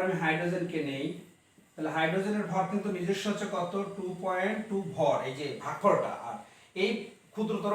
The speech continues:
মান দ্বারা তো আবার ভাগ হবে, তাহলে টু পয়েন্ট টু, তাহলে রেজাল্ট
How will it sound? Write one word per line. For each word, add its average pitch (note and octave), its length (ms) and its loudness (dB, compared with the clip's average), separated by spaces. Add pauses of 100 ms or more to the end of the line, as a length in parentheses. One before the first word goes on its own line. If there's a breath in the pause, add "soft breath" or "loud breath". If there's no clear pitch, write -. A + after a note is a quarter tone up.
মান G#3+ 120 4
দ্বারা G#3+ 180 6
তো A3+ 80 4
আবার A3 160 8 (100)
ভাগ - 120 2 (100)
হবে, - 160 -8 (600)
তাহলে - 220 -2 (140)
টু F3+ 100 2 (160)
পয়েন্ট F3+ 340 4
টু, C#3+ 140 -4
তাহলে C#3 260 -2
রেজাল্ট E3 260 0